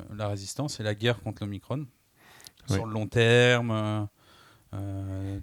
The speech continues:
Speaker 1: tu sais, euh, chaque mort à l'Omicron, euh, créera, euh, des générations de,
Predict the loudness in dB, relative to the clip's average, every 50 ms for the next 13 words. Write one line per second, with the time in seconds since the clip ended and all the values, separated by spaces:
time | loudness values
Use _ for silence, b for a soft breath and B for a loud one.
0 | -12 _ -12 -6 -4 -2 0 0 0 0 0 0 -2 -2 b b b b b b
1 | b b -2 -2 -2 -2 0 2 4 6 6 6 4 2 0 0 -2 -4 -6 -8
2 | -8 -6 -4 -4 -2 -2 -4 -6 -6 -8 -10 -10 -8 -6 -4 -4 -4 -4 -4 -6
3 | -8 -8 -8 -10 -8 -8 -8 -8 -6 -8 -6 -8 -8 -8 -6 -10 -10 -12 -12